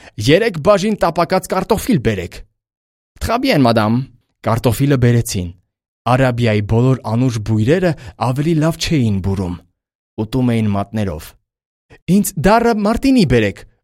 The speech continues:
ասաց Էրոն։ "Դու հո չես կարող ուտելու կեսից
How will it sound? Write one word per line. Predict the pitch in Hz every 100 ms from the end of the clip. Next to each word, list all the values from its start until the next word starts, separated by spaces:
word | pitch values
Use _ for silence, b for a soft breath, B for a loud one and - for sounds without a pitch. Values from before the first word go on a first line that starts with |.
| _ -
ասաց | 92 113 113
Էրոն։ | 190 180 104 87 82 - _ _ b b
"Դու | 160 185
հո |
չես | - 262 -
կարող | 143 135 131
ուտելու | 151 156 156
կեսից | 143 131 226